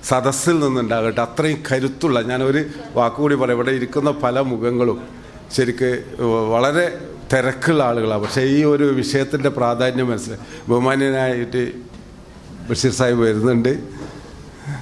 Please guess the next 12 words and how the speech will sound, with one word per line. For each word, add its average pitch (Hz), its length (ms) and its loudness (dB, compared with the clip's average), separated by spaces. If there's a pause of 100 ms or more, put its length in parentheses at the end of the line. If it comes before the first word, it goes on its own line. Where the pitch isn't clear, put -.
(880)
അദ്ദേഹം 139 360 2 (140)
വളരെ 135 320 2 (200)
ബുദ്ധിമുട്ടിയിട്ടാണ് 143 840 2 (100)
സത്യത്തിൽ 120 380 -2 (500)
ഇന്ന് 139 200 2
ഡൽഹിയിൽ 135 420 2
നിന്ന് 156 120 4 (220)
ഇന്ന് 156 240 2 (100)
വരാ-, 139 300 0
വരാൻ, 131 240 0 (300)
ഇന്നലത്തേക്ക് 151 580 0
അദ്ദേഹത്തിൻ്റെ 135 520 0